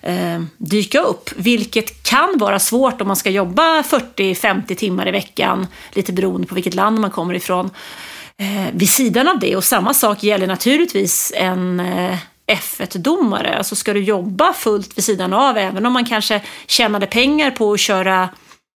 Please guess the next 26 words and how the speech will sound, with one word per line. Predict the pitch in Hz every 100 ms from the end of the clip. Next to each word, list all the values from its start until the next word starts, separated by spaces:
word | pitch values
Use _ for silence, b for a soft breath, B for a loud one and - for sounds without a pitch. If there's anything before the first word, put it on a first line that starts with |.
| _ _
racerbil | - 208 185 190 277 240
på |
nittiotalet, | 196 202 190 269 294 220
så | 196
tjänade | 220 196 185
man | 190
ju | 190
inte | -
i |
närheten | 185 214 247 - 196 320 320 233
av | 196
de | 190
pengarna | 208 196 196 185
som | 190
man | 180
gör | 190 185
idag. | 190 190 330 180 208
Och | 214
hur | 202
ska | 190 196
man | 196
då | 190 262
kunna | 254 196
förtjäna | 185 202 190
sitt | 180 214
uppehälle? | 202 220 370 277